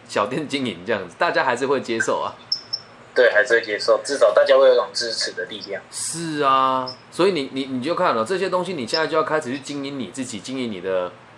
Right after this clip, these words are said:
Speaker 1: 品牌，懂吗？慢慢学习，
Speaker 2: 懂。
Speaker 1: 慢慢理解。可以问一下你们家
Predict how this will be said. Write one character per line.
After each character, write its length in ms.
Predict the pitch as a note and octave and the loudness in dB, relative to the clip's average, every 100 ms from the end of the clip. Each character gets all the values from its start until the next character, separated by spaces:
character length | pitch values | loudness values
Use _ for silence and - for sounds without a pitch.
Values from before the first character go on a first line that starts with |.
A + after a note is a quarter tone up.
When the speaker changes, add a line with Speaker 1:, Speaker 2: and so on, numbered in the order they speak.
| - | -20
Speaker 1:
品 160 | - E2 - | -14 -14 -12
牌， 280 | - - - - - - - - - - - - - | -10 -10 -12 -18 -20 -20 -20 -20 -20 -20 -20 -20 -8
懂 160 | G2 F2+ | -6 -4
吗？ 220 | F#2 F#2 - - - | -6 -6 -10 -16 0
慢 180 | G3+ | 0
慢 200 | F#3+ G3 | 4 2
学 200 | D#3 C#3 D#3 | 0 2 4
习， 200 | - G#2 | 4 2
Speaker 2:
懂。 80 | A2+ | -4
Speaker 1:
慢 100 | D3+ | -2
慢 200 | D3 B2+ | -2 -2
理 160 | A2 | -6
解。 220 | B2+ - - | -8 -10 -4
可 100 | G#3 | 0
以 40 | |
问 140 | G#3+ F#3+ | 2 2
一 40 | |
下 120 | G#3 | 2
你 80 | D#3 | 0
们 120 | C3 | -2
家 340 | D3 E3 D3 | 2 2 2